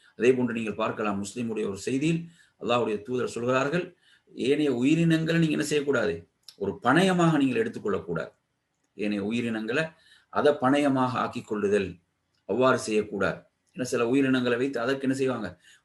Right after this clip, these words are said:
குறிபார்த்து அம்பெய்வார்கள். இப்படி நீங்கள் ஆக்கிக் கொள்ளக்கூடாது என்று அல்லாஹ்வுடைய தூதர் தடுத்தாங்க என்ற செய்தி முஸ்லிம்ல ஆயிரத்தி தொள்ளாயிரத்தி ஐம்பத்தி ஏழாவது செய்தியாக இடம்பெறுகிறது. அப்துல்லா இப்னு அப்பாஸ் ரலியல்லாஹு அன்ஹு அறிவிக்கிறார்கள். மற்றும் ஒரு ரிவாயத்தில் நாங்க பார்க்கிறோம், அப்துல்லா இப்னு உமர் ரலியல்லாஹு அன்ஹு அவர்கள்,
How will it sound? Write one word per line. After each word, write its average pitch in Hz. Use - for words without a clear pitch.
குறிபார்த்து 139
அம்பெய்வார்கள். 107
இப்படி 156
நீங்கள் 139
ஆக்கிக் 123
கொள்ளக்கூடாது 120
என்று 101
அல்லாஹ்வுடைய 110
தூதர் 117
தடுத்தாங்க 104
என்ற 95
செய்தி 113
முஸ்லிம்ல 110
ஆயிரத்தி 104
தொள்ளாயிரத்தி 98
ஐம்பத்தி 110
ஏழாவது 101
செய்தியாக 92
இடம்பெறுகிறது. 90
அப்துல்லா 104
இப்னு 95
அப்பாஸ் 113
ரலியல்லாஹு 101
அன்ஹு 95
அறிவிக்கிறார்கள். 104
மற்றும் 101
ஒரு 110
ரிவாயத்தில் 117
நாங்க 110
பார்க்கிறோம், 117
அப்துல்லா -
இப்னு 113
உமர் 117
ரலியல்லாஹு 113
அன்ஹு 113
அவர்கள், 139